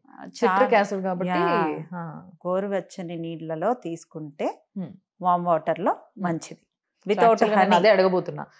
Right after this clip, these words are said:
Speaker 2: కొంతమంది పొద్దున్న లేగంగానే నిమ్మకాయలు పిండేయడము, లేకపోతే కొంతమంది ఏమో ఈ దాల్చిన చెక్క పొడి వేసుకొని తాగేయడము, ఇంకోటి, ఇంకోటి అని ధనియాలు,
Speaker 1: Hmm.
Speaker 2: జీలకర్ర మసల పెట్టేసి, ఓమా మసల పెట్టేసి తాగేయడము, ఇలాంటివి తాగుతా ఉంటారు. So వీటిలో the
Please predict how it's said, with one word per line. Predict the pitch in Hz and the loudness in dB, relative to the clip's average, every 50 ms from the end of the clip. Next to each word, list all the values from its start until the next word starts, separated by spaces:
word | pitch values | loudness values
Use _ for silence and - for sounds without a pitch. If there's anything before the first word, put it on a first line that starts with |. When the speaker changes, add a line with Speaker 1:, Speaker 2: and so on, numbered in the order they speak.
| _ _ | _ _
Speaker 2:
కొంతమంది | - 226 220 214 240 226 226 240 269 | -2 -2 0 0 0 0 0 -4 -4
పొద్దున్న | - 214 214 202 185 185 247 247 | 0 0 0 0 4 2 4 4
లేగంగానే | 233 220 214 220 220 214 214 220 226 254 311 381 403 370 - 196 | 4 2 0 0 -2 -2 -2 -4 -4 -4 -6 -10 -12 -12 -10 -6
నిమ్మకాయలు | 185 180 180 190 196 214 214 196 190 | -4 -4 -2 -2 0 2 2 2 2
పిండేయడము, | 165 170 165 165 165 160 160 156 156 156 160 - - | -2 -2 -2 -2 -2 -2 -2 -6 -8 -12 -14 -12 -8
లేకపోతే | 180 180 185 175 190 175 190 190 185 190 | -6 -4 -4 -4 -4 -6 -6 -6 -6 -6
కొంతమంది | 190 196 185 175 196 190 190 185 190 196 | -6 -6 -6 -4 -6 -6 -4 -6 -6 -6
ఏమో | 196 196 202 208 214 220 208 - _ _ _ _ - | -6 -6 -6 -6 -8 -10 -12 -16 _ _ _ _ -2
ఈ | 196 | 0
దాల్చిన | 190 175 190 180 190 - 240 233 - | 2 4 4 4 4 2 -2 -4 -4
చెక్క | 208 - 196 | -4 -4 -4
పొడి | 175 - 185 180 | -2 0 2 2
వేసుకొని | 175 175 175 - 180 170 | 2 0 -4 -8 -10 -8
తాగేయడము, | 160 160 160 156 156 156 151 156 151 151 156 156 170 _ _ _ _ _ _ _ _ | -4 -4 -4 -4 -4 -6 -6 -8 -10 -12 -12 -14 -16 _ _ _ _ _ _ _ _
ఇంకోటి, | 269 277 269 285 269 214 247 | -12 -2 2 4 4 4 2
ఇంకోటి | 240 240 247 233 233 240 | 2 4 4 4 4 2
అని | 226 220 | -2 -2
ధనియాలు, | 208 190 196 190 190 208 214 214 214 | 0 0 0 0 2 2 0 0 2
Speaker 1:
Hmm. | 190 | 0
Speaker 2:
జీలకర్ర | 202 202 190 208 202 196 196 196 196 190 | -2 -2 0 2 2 2 2 2 0 0
మసల | 185 185 185 - 196 | 0 -2 -2 -2 -4
పెట్టేసి, | 190 180 190 190 190 196 | -4 -2 -4 -6 -4 -2
ఓమా | 190 185 190 190 196 | -2 -2 -2 -2 -2
మసల | 185 185 180 - 196 180 | -4 -4 -6 -4 -4 -4
పెట్టేసి | 180 175 180 185 170 170 | -4 -2 -4 -6 -6 -4
తాగేయడము, | - 175 170 165 170 165 160 156 160 165 - _ _ _ _ _ - | -4 -2 -2 -2 -2 -4 -4 -6 -8 -12 -14 _ _ _ _ _ -4
ఇలాంటివి | 254 262 269 269 269 285 262 | 2 2 2 2 2 -2 2
తాగుతా | - 233 214 214 220 - 214 180 | 4 4 4 4 2 2 0 0
ఉంటారు. | 160 151 139 151 147 147 - _ _ _ _ _ _ | 0 -4 -6 -10 -10 -10 -12 _ _ _ _ _ _
So | - - 285 262 | -4 -2 -2 0
వీటిలో | 214 202 226 254 294 285 - 302 302 339 339 | 0 -2 0 -2 -2 -2 -2 -2 0 0 0
the | 320 196 180 233 | -2 -2 0 0